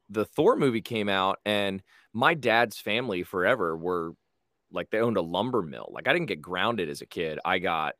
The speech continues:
my dad would just order wood unsplit and go, "Okay, we got two cords of wood coming in. There's the, the sledgehammer.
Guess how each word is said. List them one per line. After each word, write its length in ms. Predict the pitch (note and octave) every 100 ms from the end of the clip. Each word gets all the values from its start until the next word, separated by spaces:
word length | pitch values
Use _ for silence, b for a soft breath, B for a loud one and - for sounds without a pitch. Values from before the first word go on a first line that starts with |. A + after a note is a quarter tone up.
| -
my 140 | G2+
dad 240 | G2 G2+
would 100 | F#2
just 140 | F2 -
order 280 | G2 G2+ F#2
wood 340 | E2 F#2 F#2 -
unsplit 840 | F2 E2 - - E2+ F#2+ - - _ _ _ _ -
and 160 | F#2 E2+
go, 200 | D#2+ C#2
"Okay, 420 | E2+ F#2 E2 E2 -
we 120 | F#2
got 160 | F2+ -
two 160 | G2+
cords 240 | - F#2 F2+
of 40 |
wood 140 | F2 D#2+
coming 240 | F2+ E2+
in. 220 | E2+ E2
There's 320 | E2 F2+ E2+ D2+
the, 220 | E2 C#2 - -
the 80 | F#2
sledgehammer. 640 | G2 E2+ F2 D#2+ D2